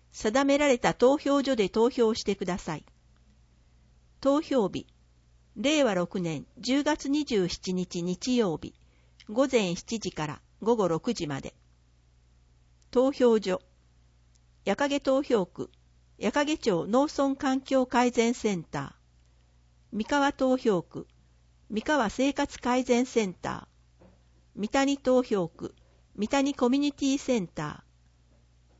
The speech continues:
ー、山田投票区、山田会館、川面投票区、宇野江会館、中川投票区、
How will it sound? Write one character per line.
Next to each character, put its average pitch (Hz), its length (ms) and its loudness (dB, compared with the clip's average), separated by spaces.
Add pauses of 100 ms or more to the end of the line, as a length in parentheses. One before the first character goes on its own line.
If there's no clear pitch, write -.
(100)
ー、 190 40 0
山 247 200 2
田 269 140 0
投 262 260 2
票 226 260 2
区、 - 280 -10 (360)
山 233 240 0
田 254 140 0
会 185 240 -4
館、 135 280 -10 (840)
川 240 240 0
面 277 160 0
投 262 240 2
票 220 260 0
区、 - 260 -10 (420)
宇 190 80 0
野 254 180 4
江 254 120 2
会 226 260 -4
館、 143 260 -10 (680)
中 254 260 -2
川 262 280 2
投 247 220 0
票 214 280 0
区、 - 240 -12